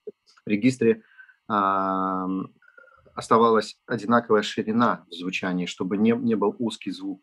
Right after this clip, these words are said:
кверху или, или, э, э, чтобы не был какой-то там з-,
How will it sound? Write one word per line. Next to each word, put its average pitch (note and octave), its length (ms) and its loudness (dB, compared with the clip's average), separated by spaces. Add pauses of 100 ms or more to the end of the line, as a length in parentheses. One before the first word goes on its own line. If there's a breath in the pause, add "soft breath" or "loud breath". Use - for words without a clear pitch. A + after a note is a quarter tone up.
кверху B2+ 500 -4 (400 soft breath)
или, A2+ 260 4
или, G2 360 2 (560)
э, - 20 -14 (1300)
э, G2+ 40 -8
чтобы F#2+ 320 -6
не G2+ 200 0
был F#2+ 200 0
какой-то F#2 440 -2
там F#2 320 0
з-, - 120 -20